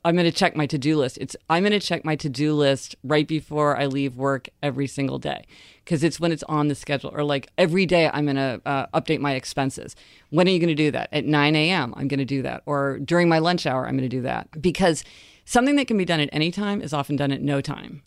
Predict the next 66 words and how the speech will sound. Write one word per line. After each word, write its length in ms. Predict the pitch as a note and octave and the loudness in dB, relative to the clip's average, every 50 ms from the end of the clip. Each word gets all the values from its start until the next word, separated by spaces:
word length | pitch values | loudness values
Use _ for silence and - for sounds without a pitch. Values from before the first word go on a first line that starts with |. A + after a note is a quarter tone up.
| _ | _
And 140 | - E3 C#3+ | -2 -2 0
the 100 | - E3 | 2 2
more 300 | D#3+ E3 E3+ F3+ F#3 F#3 | 4 4 4 2 2 0
specifically 680 | - - - D#3 D3 - E3 D#3 - F3 C#3 D3+ D#3+ D#3 | 0 -2 -6 -8 -4 -4 -4 -4 -4 -6 -4 -4 -4 -2
you 140 | D3+ C#3 | -2 -4
can 160 | C3 - C#3 C3 | -4 -4 -4 -4
say 180 | - - C#3+ | -2 -2 0
when 240 | C#3 C3+ C3 C3+ C#3 | 0 2 2 0 0
something's 360 | - D#3+ C#3+ D3 D3+ D3 - | -2 -4 -6 -6 -6 -8 -8
gonna 180 | - E3 D3+ D3+ | -8 -8 -6 -6
happen, 420 | D3 D3 C#3 C#3 - E3 D#3+ E3 - | -4 -6 -6 -6 -6 -6 -6 -4 -2
and 160 | - E3 D#3+ | 0 2 4
the 40 | D#3 | 4
more 160 | D#3+ D#3+ E3 | 4 2 2
inviolable 720 | - - D#3 C#3+ A#2 D3 C#3+ D3 D#3 D3+ C#3 A#2+ B2+ B2+ - | 2 2 0 0 2 4 4 4 4 4 2 0 -2 -4 -4
it 80 | - | -6
can 120 | - C#3 C3+ | -6 -4 -2
be. 180 | C#3 C3 - | -2 -2 -2
So 220 | - - D3 C3+ - - - - - - _ | -2 -2 -2 -2 -2 -4 -16 -20 -20 -20 _
it's 160 | - - D#3 - | -10 -8 0 0
like 140 | A#3 G#3+ | 2 2
a 40 | B3+ | 4
dentist 320 | G#3 G#3 G#3+ A3+ G#3 - - | 2 2 2 2 2 0 -2
appointment. 520 | C#3+ - D3 C3+ A#2+ - - C2 - - | -4 -2 -2 -4 -4 -4 -8 -12 -16 -12
It's 160 | _ D#3+ - - | _ -12 -6 -2
not 160 | G3 G#3 G#3 | 0 0 2
an 120 | G3 - - | 0 0 0
optional 440 | D3 D3 D3 - - - D3 C#3 C#3 | 0 -2 0 -2 -4 -4 -4 -6 -4
thing 240 | - D3 C#3+ C#3+ C#3+ | -4 -4 -2 -2 -2
that 120 | C3+ - | -2 -4
you 140 | - C3+ B2 | -6 -6 -4
can 160 | - C#3+ C3+ | -2 -2 -2
do 160 | A#2 C3+ C#3 | 0 0 -2
if 100 | C3 - | -2 -2
you 80 | - C3 | -6 -8
feel 220 | - - C#3 C3+ | -4 -2 -4 -2
like 240 | C3 C3 C3+ C3 - | 0 -2 -2 -2 -2
it, 180 | F3+ F#3 - - _ | -4 -4 -6 -10 _
'cause 140 | - D#3+ C3 | -8 -8 -4
a 60 | C3 | -2
lot 120 | C3+ C#3 C3+ | 0 0 0
of 80 | C#3 | 0
times 240 | D#3 D3 C#3+ C3+ B2+ | -2 -2 -4 -4 -6
you 80 | C#3+ C3 | -10 -8
probably 320 | - C3+ C3+ C3 C#3 C#3 | -6 -8 -6 -2 -2 -2
won't 260 | B2+ C#3 C#3+ C#3+ D3 | 0 0 0 0 -2
feel 140 | - - E3+ | -2 -2 0
like 260 | D#3+ D#3+ D#3+ D#3+ - | 0 0 0 0 -2
it. 240 | A3 A#3 A#3 - - _ - - - - - - - _ _ _ | -2 -4 -4 -6 -10 _ -20 -20 -20 -20 -20 -20 -20 _ _ _
It's 160 | - - - | -8 -8 0
gotta 180 | - D#3+ D3+ D3+ | 2 2 2 2
be 120 | D3 D3 | -2 -2
something 320 | - E3 D3 C3+ - D3 | -2 -4 -4 -2 -2 -4
that 120 | C#3+ C3+ B2 | -4 -4 -6
you 60 | - | -10
feel 160 | - - C#3 | -10 -8 -6
like, 120 | C3+ B2+ - | -6 -6 -4
"Well, 80 | C3+ C3+ | -6 -6
it's 100 | C3+ - | -2 0
on 120 | C#3 C#3 | 0 0
the 40 | C3+ | 0
calendar, 340 | - C#3 C3+ C3+ C#3 - A2+ | -2 -6 -8 -8 -8 -8 -10
I've 120 | - - | -12 -12
gotta 180 | - C3 B2+ C#3 | -12 -12 -12 -12
do 140 | C#3+ - - | -12 -14 -14
it." 180 | - - _ | -14 -16 _